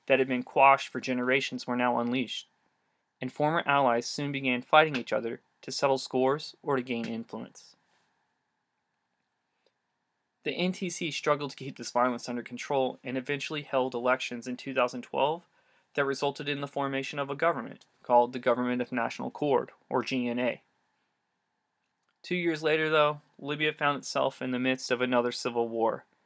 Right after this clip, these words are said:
pitting two major factions against each other. The G N A which is universally recognized by the United Nations, controls Tripoli, while the Libyan National Army,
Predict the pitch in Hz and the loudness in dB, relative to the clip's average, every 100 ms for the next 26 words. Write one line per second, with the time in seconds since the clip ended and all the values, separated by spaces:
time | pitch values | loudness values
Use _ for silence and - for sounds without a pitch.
0 | _ _ - - 151 147 - 170 160 156 | _ _ -12 -2 -2 -2 -6 -2 0 0
1 | 147 - 123 120 - 113 139 165 165 127 | -2 0 2 2 -4 -10 -8 -8 -8 -10
2 | 110 110 117 131 _ _ _ _ _ _ | -6 -4 -6 -10 _ _ _ _ _ _
3 | _ _ _ - 139 131 135 113 117 117 | _ _ _ -8 -6 -2 -2 -2 0 0
4 | 151 208 _ _ _ _ _ - 135 143 | 0 -4 _ _ _ _ _ -6 -4 -2
5 | 135 127 117 127 127 123 123 120 131 117 | -4 -4 -4 -2 -2 -4 -4 -4 -6 -2
6 | 117 110 120 117 120 123 - 120 117 113 | -2 -2 -4 -6 -6 -6 2 4 4 0
7 | 113 107 110 110 117 - 165 170 139 - | -2 -2 -2 -4 -4 -6 -8 -10 -8 -2
8 | 120 - - 123 - 143 190 - _ _ | -2 -4 -6 -4 -2 -2 -4 -10 _ _
9 | _ _ _ _ _ 131 131 123 123 143 | _ _ _ _ _ 4 4 4 0 0
10 | 135 135 131 - 117 - 127 135 113 123 | 0 2 0 0 -6 -2 0 0 -2 -10